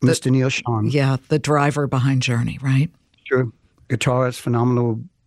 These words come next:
Speaker 2: melodic guitarist, uh, that everybody loves.
Speaker 1: Well, so this
Speaker 2: Uh,
Speaker 1: is fascinating to me,
Speaker 2: yeah.
Speaker 1: and, and
Speaker 2: Please.
Speaker 1: we'll get deeper into the progression of how this all came to pass. But see, now I didn't know that they called,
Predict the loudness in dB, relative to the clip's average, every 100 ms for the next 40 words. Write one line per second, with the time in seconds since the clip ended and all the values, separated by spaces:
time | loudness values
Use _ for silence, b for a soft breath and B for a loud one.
0 | _ 0 0 0 -4 -6 -4 -2 0 -2
1 | -6 -10 -6 -4 -2 -4 -4 -2 -2 0
2 | -2 -4 -8 _ -2 0 -2 -4 -2 0
3 | 0 0 0 0 0 -2 0 -2 0 0
4 | 0 2 4 2 0 -2 -2 -4 0 2
5 | 2 2 0 2 2 2 2 0 -2 -4
6 | 0 2 2 2 4 4 2 0 2 2
7 | -2 -6 -6 -6 -2 -4 0 2 2 2
8 | 0 0 0 0 2 2 0 2 2 2
9 | 0 0 2 2 0 0 0 -2 B B
10 | B B B _ -8 0 2 4 4 2
11 | 2 0 2 2 4 4 4 2 0 -4
12 | -4 0 0 0 -6 _ _ _ _ -4
13 | -4 0 0 2 0